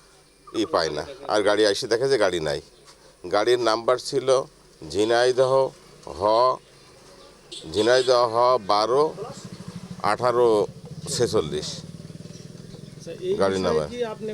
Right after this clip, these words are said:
Speaker 2: কোনো থানা পুলিশের কাছে মামলা করছেন?
Speaker 1: আমি এই, এই, ওই সময়ই আমি চলে গেছিলাম আমাদের থানা ইবিতে। ইবিতে যাওয়ার পরে ওখানে গেলাম, যেয়ে বললাম যে আমার গাড়ি হারাই গেছে। ওনারা বললো যে আমি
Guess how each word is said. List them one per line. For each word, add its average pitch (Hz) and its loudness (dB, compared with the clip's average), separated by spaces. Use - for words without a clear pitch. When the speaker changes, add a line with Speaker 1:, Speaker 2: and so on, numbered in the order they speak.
Speaker 2:
কোনো 214 -8
থানা 185 -12
পুলিশের 190 -8
কাছে 190 -10
মামলা 165 -10
করছেন? 180 -14
Speaker 1:
আমি 139 4
এই, 127 6
এই, 123 8
ওই 131 8
সময়ই 151 4
আমি 127 4
চলে 123 4
গেছিলাম 135 2
আমাদের 123 4
থানা 120 2
ইবিতে। 120 2
ইবিতে 120 2
যাওয়ার 117 4
পরে 135 2
ওখানে 120 0
গেলাম, 110 2
যেয়ে 117 4
বললাম 113 2
যে 117 2
আমার 110 4
গাড়ি 110 2
হারাই 123 4
গেছে। 131 0
ওনারা 110 4
বললো 107 2
যে 110 2
আমি 110 -2